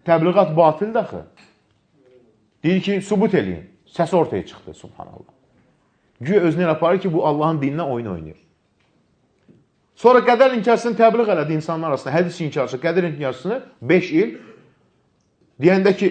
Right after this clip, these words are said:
eləmə bunu, haramdır, deyik, sübut eləyin. Yenə də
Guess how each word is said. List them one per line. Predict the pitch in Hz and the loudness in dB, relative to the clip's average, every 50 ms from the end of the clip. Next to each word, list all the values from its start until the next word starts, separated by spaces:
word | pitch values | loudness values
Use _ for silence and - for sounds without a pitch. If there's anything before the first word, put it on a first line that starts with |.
| - | 2
eləmə | 180 180 208 214 208 185 151 | 4 4 4 4 2 0 0
bunu, | 151 151 139 110 - | 0 -2 -2 -2 -2
haramdır, | 120 135 143 170 185 185 160 151 190 180 | 0 0 0 0 0 -2 0 -2 -2 -2
deyik, | 156 185 180 - | -2 -4 -4 -4
sübut | - - 214 190 202 196 | -4 -4 -2 -2 0 0
eləyin. | 147 107 92 85 78 76 - _ _ _ _ _ _ _ _ _ _ - | -2 -2 -2 -6 -8 -10 -18 _ _ _ _ _ _ _ _ _ _ -2
Yenə | 139 147 135 110 | -2 -2 0 0
də | 110 104 | -2 -2